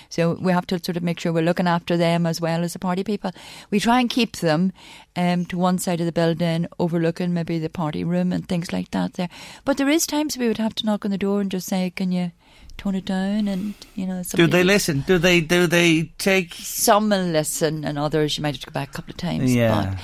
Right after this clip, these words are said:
Speaker 1: I think now people are aware that you could nearly, you know, you would ask them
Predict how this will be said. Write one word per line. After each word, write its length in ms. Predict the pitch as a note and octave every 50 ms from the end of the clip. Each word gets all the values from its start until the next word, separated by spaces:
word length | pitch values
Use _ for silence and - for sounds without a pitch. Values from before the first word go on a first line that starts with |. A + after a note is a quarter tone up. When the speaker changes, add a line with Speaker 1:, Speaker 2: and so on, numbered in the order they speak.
| - -
Speaker 1:
I 80 | - -
think 180 | - G#3 G2 G2+
now 180 | - F#3 F3+ F3
people 260 | - G3 E3+ - E3+
are 80 | E3
aware 340 | D#3+ D#3+ D#3 E3 D#3+ D#3+ D#3+ D#3
that 200 | D#3 D3+ - F3
you 80 | E3
could 180 | - - E3+ D3+
nearly, 440 | E3+ F#3 G3+ A3 A3 G3+ F#3 E3+ - - - -
you 160 | - F#3 E3+
know, 100 | E3+ E3
you 220 | D#3+ D#3+ F#3 G3+
would 160 | G3+ A3+ A3+ A3
ask 300 | G3+ E3 E3 E3 - -
them 260 | D#3 D3+ D#3+ -